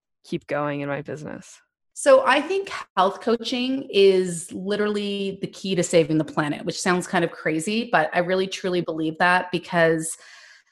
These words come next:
Speaker 2: you know, we're, <laughs> I feel like there's a lot of craziness going on in the world. There's a lot of pain, there's a lot of suffering, um, there's a lot of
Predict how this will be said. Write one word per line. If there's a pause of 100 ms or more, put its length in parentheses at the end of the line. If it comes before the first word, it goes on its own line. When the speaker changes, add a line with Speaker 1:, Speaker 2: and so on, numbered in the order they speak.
(460)
Speaker 2:
you
know,
we're, (300)
<laughs>
I
feel
like
there's
a
lot
of
craziness
going
on
in
the
world.
There's
a
lot
of
pain,
there's
a
lot
of
suffering, (100)
um,
there's
a
lot
of